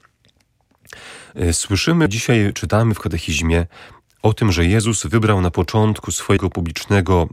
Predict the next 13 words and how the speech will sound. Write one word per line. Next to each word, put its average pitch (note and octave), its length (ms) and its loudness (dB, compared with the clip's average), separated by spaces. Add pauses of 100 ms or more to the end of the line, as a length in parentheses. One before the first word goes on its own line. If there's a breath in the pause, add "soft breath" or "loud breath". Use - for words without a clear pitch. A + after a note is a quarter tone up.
życia, E2+ 680 -2
działalności D#2+ 760 -2 (140)
dwunastu F#2+ 600 0
mężczyzn, D#2+ 600 -4 (460 loud breath)
dwunastu F2+ 880 2 (100)
apostołów. - 960 -4 (920 loud breath)
E, F#2+ 40 0 (500)
kiedy A2+ 240 2
patrzymy D3 460 0
na A2 100 2
grono A2+ 320 2
tych F#2 220 -2
dwunastu, F2+ 840 0